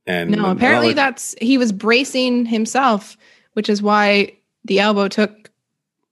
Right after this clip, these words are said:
Speaker 2: s-, like, the brunt of the impact, I think, because of the way he was holding the baby. And everyone's okay in the situation. Falling down scare-, falling downstairs is scary, man. I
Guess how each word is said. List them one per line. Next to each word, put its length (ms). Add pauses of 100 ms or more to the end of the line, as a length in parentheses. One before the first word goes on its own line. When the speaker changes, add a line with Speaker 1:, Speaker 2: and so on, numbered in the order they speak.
(120)
Speaker 2:
s-, 240
like, 220
the 80
brunt 380
of 100
the 140
impact, 400
I 80
think, 240
because 400
of 80
the 80
way 180
he 100
was 120
holding 260
the 80
baby. 340
And 140 (460)
everyone's 420
okay 280
in 80
the 80
situation. 720 (640)
Falling 260
down 200
scare-, 280 (120)
falling 340
downstairs 920 (100)
is 360
scary, 500
man. 360 (300)
I 420